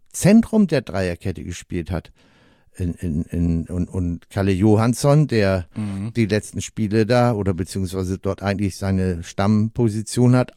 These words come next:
Speaker 1: auch wegen Regiekünsten, die anderen zu ordnen und zu stellen, die Kollegen, äh, auf die linke Seite der Dreierkette. Ähm, kann sein, dass sie, dass, dass, äh, der, der mittlere Verteidiger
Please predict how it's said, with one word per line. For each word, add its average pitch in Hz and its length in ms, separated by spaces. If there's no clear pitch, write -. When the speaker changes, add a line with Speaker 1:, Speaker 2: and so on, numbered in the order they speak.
Speaker 1:
auch 120 420
wegen 104 520
Regiekünsten, 147 1160
die 110 160
anderen 110 320
zu - 180
ordnen 123 440
und 117 120
zu - 140
stellen, 113 400
die 135 100
Kollegen, 147 560
äh, 110 300
auf - 240
die 120 280
linke 185 340
Seite 135 300
der 110 140
Dreierkette. 98 720
Ähm, 82 280
kann 85 220
sein, 87 340
dass 90 180
sie, 85 240
dass, - 280
dass, - 400
äh, 80 260
der, 87 260
der 85 140
mittlere 90 380
Verteidiger 92 760